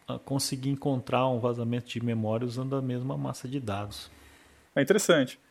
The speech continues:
Speaker 2: Claro que a gente também tem que tomar cuidado, porque às vezes, né, o leak só acontece em determinados cenários muito atípicos ali,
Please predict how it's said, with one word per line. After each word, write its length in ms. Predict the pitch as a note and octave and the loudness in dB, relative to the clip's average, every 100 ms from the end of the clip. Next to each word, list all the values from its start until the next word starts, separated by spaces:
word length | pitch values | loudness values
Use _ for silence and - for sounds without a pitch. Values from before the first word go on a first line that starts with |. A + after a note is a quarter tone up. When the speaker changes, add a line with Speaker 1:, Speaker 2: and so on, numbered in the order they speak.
| _ _ | _ _
Speaker 2:
Claro 180 | D#3+ G3 | 8 8
que 40 | |
a 40 | |
gente 100 | G3+ | 6
também 180 | G3+ G3 | 6 4
tem 140 | G3 F#3+ | 2 0
que 60 | |
tomar 140 | F#3+ F#3 | 4 4
cuidado, 300 | F#3+ D#3 E3 | 8 8 6
porque 100 | - | 4
às 120 | E3+ | 4
vezes, 280 | C#3 D3 D#3 | 6 2 2
né, 300 | C3+ D3 D3+ | 0 0 0
o 80 | B2 | 0
leak 300 | B2 C#3 - | 0 0 0
só 140 | - | 2
acontece 760 | D3+ C#3+ B2+ C3+ C#3+ E3 - - | 2 2 6 8 10 8 2 -2
em 440 | D3 C3 B2+ - | -2 -2 -4 0
determinados 480 | C3+ C#3 C#3+ C#3 C#3 | 2 4 6 6 4
cenários 760 | - C3 B2 D3+ D3 B2+ B2 B2 | 2 4 6 8 8 6 0 0
muito 640 | B2 C#3+ - C#3 C3 B2 | 0 -2 0 2 4 4
atípicos 680 | C3 - D#3 D3+ - - A#2 | 4 2 0 0 -4 -2 2
ali, 540 | A2+ A#2 E3 E3 C#3 | 4 2 0 0 -2